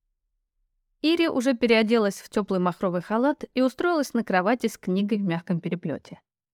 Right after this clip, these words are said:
Снова какой-то одноразовый романчик про безумную страстную любовь. На обложке, разумеется, целующаяся пара. Причем кажется, что они собираются друг друга съесть. На тумбочке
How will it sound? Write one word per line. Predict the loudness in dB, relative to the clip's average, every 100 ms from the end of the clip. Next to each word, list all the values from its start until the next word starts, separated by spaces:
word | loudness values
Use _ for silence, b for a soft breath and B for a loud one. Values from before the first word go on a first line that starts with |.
| _ _ _
Снова | 0 2 2 -2
какой-то | -4 -4 -2 -2
одноразовый | 0 2 0 0 0
романчик | 0 2 2 0 -4
про | -4 -4
безумную | -4 -4 0 0 0
страстную | -2 -6 -4 -6 -4
любовь. | -4 -6 -10 -14 _ _ _ _ _ _ _
На | 2 2
обложке, | 2 0 0 0
разумеется, | 2 2 2 2 0 -2 -10
целующаяся | -4 -2 -2 0 -2 -2 -4
пара. | -4 -6 -6 -14 _ _ _ _
Причем | -4 0 0 0
кажется, | 0 0 0 -2
что | -6 0
они | 0 0
собираются | -2 -2 2 0 0 -4
друг | -4 -8
друга | -8 -8
съесть. | -8 -8 -8 -10 -20 _ _ _ _ _ _ _
На | -4 0
тумбочке | 2 2 0 -2 0